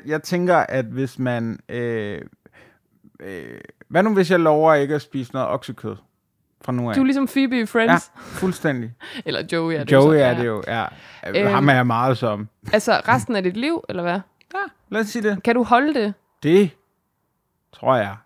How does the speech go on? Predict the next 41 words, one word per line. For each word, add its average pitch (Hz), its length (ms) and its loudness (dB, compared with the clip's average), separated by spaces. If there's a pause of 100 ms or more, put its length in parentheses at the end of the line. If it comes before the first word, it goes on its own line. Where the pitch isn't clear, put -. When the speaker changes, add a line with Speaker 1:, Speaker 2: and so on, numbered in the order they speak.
(140)
Speaker 2:
Det 226 100 -4
tror 226 180 0
jeg 151 180 0
ikke. - 160 -8 (640)
Du 247 200 -2 (100)
kommer 226 240 0
lige 240 120 -2
forbi 226 200 -6
McDonald's 196 480 -2
og 202 40 -8
kører 214 120 -4
en 196 80 -4
cheeseburger. 175 400 -6
Speaker 1:
Fuck! - 240 -2 (1080)
Speaker 2:
Det 208 140 -10
Speaker 1:
Ja, 269 60 -2
det 165 60 -6
er 131 140 -6
rigtigt. 139 360 -8
Det, 131 280 -2
Speaker 2:
det 143 280 0
Speaker 1:
det, - 0 - (240)
det, 127 180 -8
det 143 120 2
ville 127 120 0
faktisk 147 260 4
være 147 100 6
McDonald's, 123 520 -4
der 131 80 -4
ville 110 120 -6
være 107 120 -4
problemet. 117 520 -10
Speaker 2:
Ja. 170 120 -10 (760)
Speaker 1:
Ej, 123 80 -14 (280)
den 104 140 -10
er 98 40 -12
grim. 87 240 -16 (340)
Den 117 140 -10
er 110 40 -8
grim. 104 240 -8 (120)
Speaker 2:
Men 220 280 -6